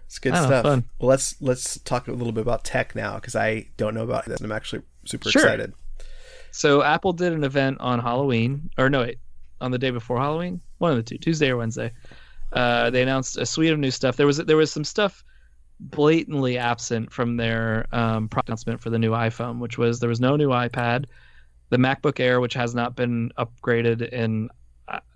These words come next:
Speaker 2: I think, like, seven years or six years, was mysteriously missing.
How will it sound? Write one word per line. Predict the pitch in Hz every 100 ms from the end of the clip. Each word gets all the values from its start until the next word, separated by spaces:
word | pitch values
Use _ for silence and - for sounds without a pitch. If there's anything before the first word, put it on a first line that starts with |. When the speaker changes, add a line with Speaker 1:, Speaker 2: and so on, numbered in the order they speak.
| -
Speaker 2:
I | 113
think, | 127 120
like, | 117
seven | - - 113 117 113
years | 110 113 117 120
or | 117 110
six | - 117 -
years, | 120 117 123 123 - - - -
was | 120 117 117 - - -
mysteriously | - 117 - 120 117 117 117
missing. | 113 113 113 110